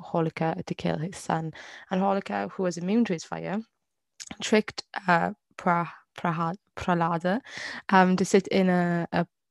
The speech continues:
pyre with her. Uh, when the pyre was lit, the boy's devotion to Lord Vishnu helped him walk away unscathed, while Holika, from whom the festival derives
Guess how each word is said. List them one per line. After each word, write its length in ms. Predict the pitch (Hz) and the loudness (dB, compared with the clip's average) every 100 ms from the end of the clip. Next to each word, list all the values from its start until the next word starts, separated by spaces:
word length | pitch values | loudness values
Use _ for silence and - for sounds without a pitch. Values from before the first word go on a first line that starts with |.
| _ - | _ -8
pyre 400 | - 175 175 202 | 0 2 4 2
with 140 | 180 | 2
her. 240 | 185 202 - - - - | 2 2 -2 -16 -16 -2
Uh, 160 | 190 180 | 0 2
when 180 | 180 180 | 2 0
the 80 | 175 | 2
pyre 220 | 190 190 | 2 4
was 160 | 190 | 2
lit, 260 | 196 190 - - | 0 0 -4 -12
the 80 | 175 | -4
boy's 300 | 185 180 180 | 0 0 -2
devotion 500 | 175 180 175 185 180 | -4 -4 -2 -2 -4
to 140 | 185 | -2
Lord 200 | 175 170 | -2 0
Vishnu 380 | 175 - 190 175 | -4 -2 -2 0
helped 320 | 175 180 - | 0 0 2
him 160 | 220 202 | 2 4
walk 220 | 180 - | 0 0
away 340 | 170 165 165 175 | 2 2 0 2
unscathed, 680 | 185 185 180 170 165 170 - | 0 2 2 2 0 -6 -8
while 260 | 175 175 170 | -2 -2 0
Holika, 560 | 196 190 190 190 185 - - - | 0 0 2 0 0 -4 -20 -20
from 180 | - 196 | -4 2
whom 200 | 190 214 | 4 4
the 40 | 180 | 2
festival 380 | 180 - 185 | -4 -4 -6
derives 420 | 175 185 202 196 | -4 0 2 0